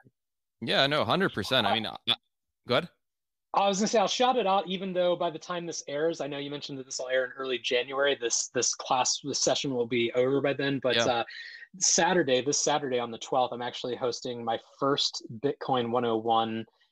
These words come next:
Speaker 2: informational session. It's a forty-five minute, uh, Zoom call where, um, I basically plan to spend about twenty-five minutes, uh, with a presentation talking about sort of at a high level overview, what is Bitcoin, right? Because I could spend
Speaker 1: Hmm.
Speaker 2: the entire time talking about just that,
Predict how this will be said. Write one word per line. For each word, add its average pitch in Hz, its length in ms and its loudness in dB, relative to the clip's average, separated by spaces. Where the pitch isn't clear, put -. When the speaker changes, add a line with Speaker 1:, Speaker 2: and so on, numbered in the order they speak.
Speaker 2:
informational 120 580 0
session. 113 460 0
It's - 120 -8
a 113 160 0
forty-five 139 360 2
minute, 127 280 2
uh, 117 220 4
Zoom 127 260 -2
call 120 520 2
where, 113 440 -2
um, 113 340 0
I - 20 -10
basically 165 340 2
plan 160 200 0
to 147 60 -4
spend 151 220 -2
about 135 160 2
twenty-five 151 420 0
minutes, 143 500 -4
uh, 120 320 2
with 131 140 -6
a 131 40 -8
presentation 135 560 -6
talking 127 360 -4
about 120 320 2
sort 339 200 4
of 285 60 2
at 269 80 4
a 180 40 2
high 254 260 2
level 220 260 -4
overview, 220 420 -6
what 165 200 -4
is 175 160 -6
Bitcoin, 196 420 -6
right? 170 180 0
Because 143 220 -6
I 170 80 -2
could - 140 -4
spend 110 140 0
Speaker 1:
Hmm. - 20 -4
Speaker 2:
the 139 60 -4
entire 175 280 2
time 131 240 -8
talking 143 260 -2
about 123 200 -6
just 143 260 -2
that, 113 200 -2